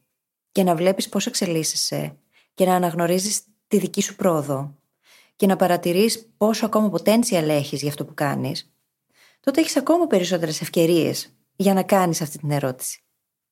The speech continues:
και για να δεις και τι άλλες δυνατότητες υπάρχουν εκεί έξω για σένα. Γι' αυτό είναι υπέροχο, γιατί αυτό είναι στην ουσία που μας βοηθάει να εστιάσουμε στη διαδικασία αφενός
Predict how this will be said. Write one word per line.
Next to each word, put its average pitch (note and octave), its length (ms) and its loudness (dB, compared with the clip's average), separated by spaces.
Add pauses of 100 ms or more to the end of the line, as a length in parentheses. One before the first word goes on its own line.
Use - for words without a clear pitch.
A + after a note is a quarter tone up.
(140)
και - 100 -4
για G3 120 4
να F3+ 100 4
δεις G#3+ 260 2
και G3+ 100 0
τι B3+ 200 2
άλλες G#3 220 6
δυνατότητες D3+ 480 0
υπάρχουν D3 360 -4
εκεί C3+ 160 -4
έξω C3+ 220 -4
για C3+ 80 -6
σένα. B2 360 -4 (760)
Γι' - 60 -8
αυτό A3 140 -2
είναι C#4+ 100 4
υπέροχο, D4+ 420 2
γιατί D#3+ 380 0
αυτό - 300 2
είναι E4 120 4
στην G3 200 -2
ουσία E3 180 0
που E3+ 80 -8
μας E3 120 -2
βοηθάει D#3 480 0
να D3 120 0
εστιάσουμε D#3 440 -2
στη - 160 -8
διαδικασία D#3 560 0
αφενός A#3+ 540 0